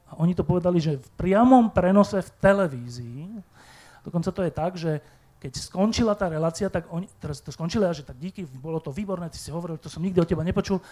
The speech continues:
Oni sa úplne zháčili, že počkaj, že ja som úplne zabudol, že to bol, že, že, že v telke. Som prišiel do televízie, jakže zabudol.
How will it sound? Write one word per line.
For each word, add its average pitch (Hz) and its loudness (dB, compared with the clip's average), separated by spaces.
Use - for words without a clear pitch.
Oni 170 -4
sa 170 -2
úplne 208 4
zháčili, 190 4
že 160 -2
počkaj, - -2
že 147 -2
ja 147 -6
som 160 -4
úplne 180 0
zabudol, 156 2
že 143 -12
to 147 -8
bol, 139 2
že, 139 -8
že, 135 -10
že 135 -18
v - -20
telke. 156 -4
Som 127 -18
prišiel 160 -14
do 165 -10
televízie, 131 -12
jakže 139 -12
zabudol. 123 0